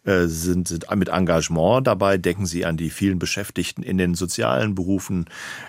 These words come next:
in der Pflege. Wir organisieren ja auch die Beschäftigten in, in,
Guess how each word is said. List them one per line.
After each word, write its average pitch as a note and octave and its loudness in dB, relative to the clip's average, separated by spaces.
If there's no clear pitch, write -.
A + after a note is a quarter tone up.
in G#2 2
der F#2+ 4
Pflege. F2+ 4
Wir - -4
organisieren F2+ 2
ja F#2 2
auch E2+ -2
die F2+ -8
Beschäftigten F#2+ -4
in, F#2 -2
in, F2+ -2